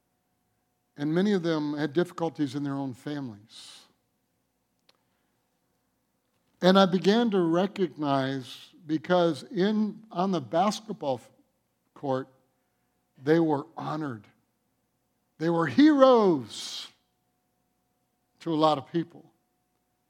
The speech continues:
But in their own homes,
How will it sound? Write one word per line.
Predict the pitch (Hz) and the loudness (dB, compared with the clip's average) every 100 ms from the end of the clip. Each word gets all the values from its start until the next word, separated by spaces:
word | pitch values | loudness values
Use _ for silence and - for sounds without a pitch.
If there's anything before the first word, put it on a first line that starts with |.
| _ _ _ _ _ _ _ | _ _ _ _ _ _ _
But | 147 | -4
in | 156 156 | -2 0
their | 156 | 0
own | 151 147 | -2 -2
homes, | 123 175 185 147 127 123 - - | -4 -4 -2 -4 -8 -12 -18 -20